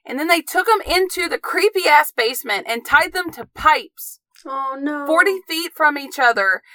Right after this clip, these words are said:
Speaker 1: and, like, straight up duct taped their face. Okay, so go back to the skit.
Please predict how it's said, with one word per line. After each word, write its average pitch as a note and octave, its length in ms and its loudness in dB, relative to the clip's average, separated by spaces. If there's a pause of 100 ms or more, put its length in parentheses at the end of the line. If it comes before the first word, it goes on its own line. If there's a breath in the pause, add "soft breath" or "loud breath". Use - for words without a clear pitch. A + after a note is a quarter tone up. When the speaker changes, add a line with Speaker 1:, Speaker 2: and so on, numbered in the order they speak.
(160 loud breath)
Speaker 1:
and, C4+ 160 0
like, C#4+ 200 2
straight D#4+ 360 0
up D#4+ 160 0
duct C4 220 0
taped C#4+ 200 -8
their B3 80 -4
face. G3+ 280 -2
Okay, A3+ 240 -4
so G#3+ 140 -6
go A#3 160 0
back A#3+ 220 4
to B3+ 80 -10
the A#3+ 60 -10
skit. G#3 380 0